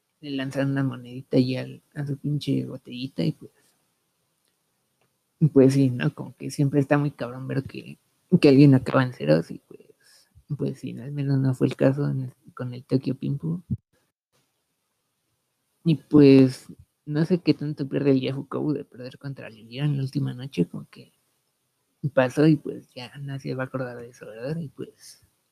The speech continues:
el Jeff Kobu que acabó con, con pinches ocho puntos en este pinche Iwan.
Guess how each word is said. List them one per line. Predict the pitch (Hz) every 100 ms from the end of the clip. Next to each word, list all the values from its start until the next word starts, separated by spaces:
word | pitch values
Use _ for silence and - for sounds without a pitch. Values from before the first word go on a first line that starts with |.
| _ _ _ _ _ _ _ _ _
el | 175 160
Jeff | 151 147
Kobu | 160 147 165 175
que | 139
acabó | - 131 131
con, | 151 139 131 127 _ -
con | 151
pinches | - 151 147 143
ocho | 151 - 135
puntos | 143 139 - - _
en | 147 139
este | 139 156
pinche | - 147 -
Iwan. | 143 135 135 165 185